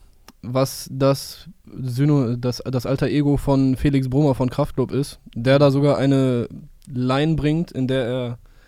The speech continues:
sich auf die Flair-Energiestory bezieht. Die kann ich nochmal gerade auspacken.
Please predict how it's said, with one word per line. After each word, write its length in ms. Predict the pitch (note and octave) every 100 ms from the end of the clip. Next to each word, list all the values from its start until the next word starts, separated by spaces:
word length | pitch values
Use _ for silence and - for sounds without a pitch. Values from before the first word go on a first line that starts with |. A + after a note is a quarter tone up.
| - - - - - -
sich 200 | C3+ D3
auf 100 | C#3
die 80 |
Flair-Energiestory 1000 | C3 D3 D3+ D#3+ C#3 D3+ C#3+ E3+ - C#3 C3
bezieht. 540 | B2 - D3+ G#3+ - - - - - - -
Die 120 | A2+
kann 160 | A#2
ich 80 | B2+
nochmal 180 | B2+ B2+
gerade 200 | B2 B2
auspacken. 560 | A2+ B2 C#3+ C3 D3+